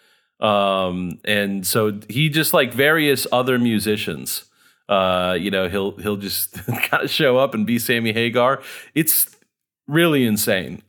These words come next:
across all of the episodes. Um, but, uh, yeah, Sammy Hagar and Maynard just, like, walk around Maynard's v-, vineyard and fucking talk about their mutual love of wine.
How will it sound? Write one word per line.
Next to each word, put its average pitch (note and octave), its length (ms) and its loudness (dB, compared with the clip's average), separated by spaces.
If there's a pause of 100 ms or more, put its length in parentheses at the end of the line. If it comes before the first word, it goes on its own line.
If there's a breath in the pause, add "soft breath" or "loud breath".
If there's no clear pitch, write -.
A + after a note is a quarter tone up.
across A#2 540 2
all B2 240 2
of G#2 60 -2
the G#2 120 0
episodes. G2 640 -4 (480 soft breath)
Um, G2 800 0
but, A2 280 -2
uh, G2 440 2
yeah, F2+ 440 -2 (100)
Sammy C#3 400 0
Hagar G#2+ 480 0
and F#2+ 480 -4
Maynard G2 640 -4
just, G2+ 180 -6
like, G2 160 -2
walk G2 260 0
around F#2+ 600 -2
Maynard's F#2+ 800 -4
v-, F#2 420 -14
vineyard F#2+ 560 -2 (500 soft breath)
and F2+ 400 -2
fucking F#2+ 540 -6
talk - 280 -2
about F#2+ 420 -2
their G2+ 120 -2
mutual G2+ 480 -4
love G2 220 -2
of F2 160 -10
wine. F2+ 640 -4